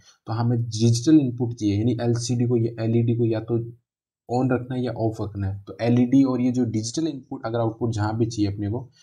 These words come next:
तो ज़ीरो, वन से लेके थर्टीन तक की जो भी पिन्स हैं, वो सारी की सारी पिन्स कौन सी होती है आपकी, डिजिटल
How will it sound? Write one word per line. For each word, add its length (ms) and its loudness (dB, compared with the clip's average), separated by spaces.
तो 100 0
ज़ीरो, 400 -4
वन 200 0
से 180 -4
लेके 300 -2
थर्टीन 420 -6
तक 80 -4
की 120 0
जो 160 2
भी 120 2
पिन्स 360 -4
हैं, 60 -6
वो 120 -6
सारी 300 -4
की 60 -4
सारी 220 -6
पिन्स 240 -8
कौन 180 -8
सी 180 -10
होती 180 -10
है 60 -8
आपकी, 220 -8
डिजिटल 600 -4